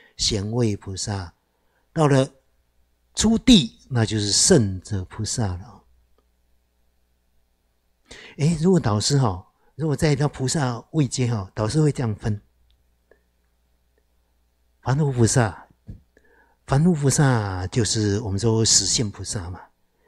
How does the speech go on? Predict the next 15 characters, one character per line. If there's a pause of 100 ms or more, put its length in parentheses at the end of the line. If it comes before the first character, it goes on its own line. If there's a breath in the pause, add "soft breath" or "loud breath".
(520 soft breath)
然
后
过
来
贤
圣
菩
萨， (1600 soft breath)
然
后
过
来
佛
菩
萨，